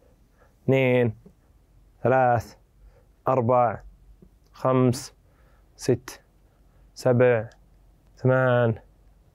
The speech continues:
تسع، عشر. يعطيكم العافية أبطال. ندخل على تمرين إطالات، نضم القدمين بهذا الشكل، نزول والثبات على هذا الوضع لمدة عشرين ثانية بشرط ألا تثني الركبتين يا بطل. جاهزين؟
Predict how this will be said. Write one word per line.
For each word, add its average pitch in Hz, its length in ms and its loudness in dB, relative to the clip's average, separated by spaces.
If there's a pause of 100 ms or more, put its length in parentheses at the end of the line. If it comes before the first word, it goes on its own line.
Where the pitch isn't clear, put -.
(120)
تسع، 113 640 2 (760)
عشر. 151 320 0
يعطيكم 117 340 0
العافية 113 320 0
أبطال. 170 320 2
ندخل 143 260 0
على 107 100 2
تمرين 117 380 0
إطالات، 147 420 0
نضم 156 200 4
القدمين 120 400 0
بهذا 95 180 2
الشكل، 220 440 0 (680)
نزول 131 420 4
والثبات 135 480 2
على 104 140 2
هذا 113 200 2
الوضع 180 380 4
لمدة 123 440 2 (120)
عشرين 131 380 0
ثانية 180 480 2 (320)
بشرط 139 360 -2
ألا 131 200 4
تثني 123 280 -2
الركبتين 120 720 0
يا 151 120 2
بطل. 87 260 -2
جاهزين؟ 135 580 2